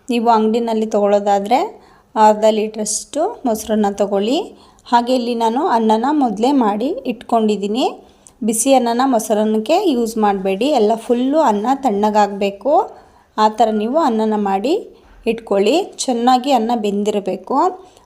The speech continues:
ಉಡಿ ಉಡಿಯಾಗಿ ಅನ್ನನ ಮಾಡ್ಕೋಬೇಡಿ, ಚೆನ್ನಾಗಿ ನೀರನ್ನು ಸ್ವಲ್ಪ ಹೆಚ್ಚಾಗಿ ಹಾಕ್ಕೊಂಡು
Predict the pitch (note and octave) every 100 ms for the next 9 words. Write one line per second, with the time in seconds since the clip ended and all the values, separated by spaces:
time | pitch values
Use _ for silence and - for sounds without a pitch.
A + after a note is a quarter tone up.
0 | _ A#3 G#3+ B3 A3+ A#3+ A#3 A3+ A3 B3
1 | C4+ A3 G#3 G#3+ G#3 F#3+ G3+ A3 G3 F#3+
2 | A#3+ E4+ - - - _ _ - B3 A#3+
3 | A#3+ B3+ D4 B3+ A#3 A#3+ A#3 A3+ B3 A3+
4 | A3+ G#3+ A3 G#3 G#3 G3+ G3+ G3+ A3+